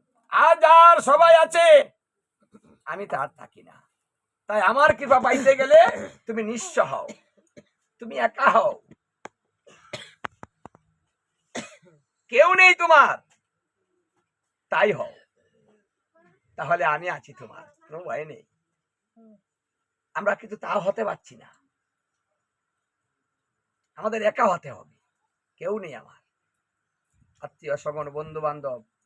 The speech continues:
এই যে আমার সব আছে, এই কথাটা যে পর্যন্ত আমরা বলবো, সে পর্যন্ত ভগবান ডাকলেও ভগবানের কৃপা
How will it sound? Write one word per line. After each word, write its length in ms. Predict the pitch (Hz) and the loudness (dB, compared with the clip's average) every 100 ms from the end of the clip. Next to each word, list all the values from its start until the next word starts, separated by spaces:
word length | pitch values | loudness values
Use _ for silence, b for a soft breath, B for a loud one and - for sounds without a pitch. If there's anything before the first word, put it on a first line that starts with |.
| _ 175 | _ -20
এই 100 | 180 | -8
যে 60 | 170 | -8
আমার 240 | 175 170 147 _ _ _ _ _ _ - | -6 -8 -8 _ _ _ _ _ _ -12
সব 120 | 165 143 | -8 -8
আছে, 200 | - 135 113 _ _ - | -10 -20 -20 _ _ -16
এই 80 | 196 196 | -14 -10
কথাটা 260 | 190 185 190 | -6 -4 -4
যে 60 | 185 175 | -4 -4
পর্যন্ত 400 | 185 156 190 175 175 | -6 -6 -12 -6 -6
আমরা 200 | 170 165 135 _ _ _ _ _ _ _ _ 143 | -4 -8 -8 _ _ _ _ _ _ _ _ -2
বলবো, 340 | 202 214 170 - _ _ _ | -2 -2 -6 -12 _ _ _
সে 100 | - 165 180 | -14 -12 -8
পর্যন্ত 400 | 175 165 185 180 175 | -10 -8 -10 -8 -8
ভগবান 340 | 160 165 160 165 147 | -8 -6 -6 -8 -8
ডাকলেও 420 | 156 _ 202 233 214 | -10 _ -12 -10 -8
ভগবানের 380 | 156 147 139 120 | -8 -10 -10 -20
কৃপা 180 | 117 | -20